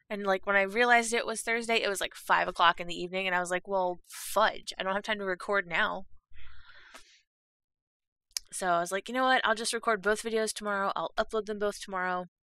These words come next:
And come next week, I'll be back on my Tuesday, Thursday, Friday schedule. Hopefully." Hopefully. I'm not gonna promise.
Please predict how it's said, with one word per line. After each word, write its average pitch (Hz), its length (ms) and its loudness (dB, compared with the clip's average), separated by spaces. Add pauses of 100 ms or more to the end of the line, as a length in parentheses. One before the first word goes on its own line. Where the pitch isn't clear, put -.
(1200)
And 180 540 -8 (1080)
come 202 160 -2
next 196 240 -2
week, 196 180 0
I'll 185 80 6
be 185 120 -2
back 175 320 6
on 180 100 -4
my 151 220 -2 (220)
Tuesday, 185 320 2
Thursday, 175 300 0
Friday 160 280 -2
schedule. 160 440 -6 (260)
Hopefully." 202 480 0 (640)
Hopefully. - 460 -6
I'm 190 60 -8
not 190 120 -2
gonna 175 320 0
promise. 160 600 -2